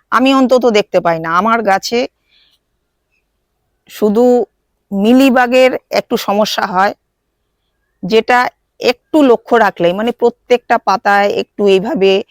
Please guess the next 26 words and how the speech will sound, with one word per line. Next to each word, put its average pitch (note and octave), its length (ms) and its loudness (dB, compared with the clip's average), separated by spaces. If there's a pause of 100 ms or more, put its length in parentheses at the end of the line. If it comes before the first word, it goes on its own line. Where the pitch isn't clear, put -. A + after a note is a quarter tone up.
(260)
পাতা F#3+ 340 0 (1040)
পিছন F#3+ 380 -4
দিকগুলো F3 420 2
একটু F3 240 -4
খেয়াল E3+ 360 -2
রাখতে E3 340 -4
হবে। D#3+ 280 -6 (340)
এইভাবে A3 360 0
ঘুরিয়ে G#3 380 0
ঘুরিয়ে G3+ 300 2
মাঝে F#3+ 340 -2
মধ্যে G3 460 -6
একটু - 280 -12
খেয়াল F3+ 320 -2
রাখলে, E3+ 360 -2 (680)
মিলিবাগ F#3 540 0
দেখলেই F3+ 440 0 (640)
তাকে F3+ 240 -2 (1500)
প্রথম C4+ 300 2
থেকেই C4 380 0
যদি B3 220 0
লক্ষ্য G#3+ 320 0
রাখা A#3 280 0
যায় D#3+ 260 -4 (500)
যে G#3 120 -2
আমি B3+ 180 2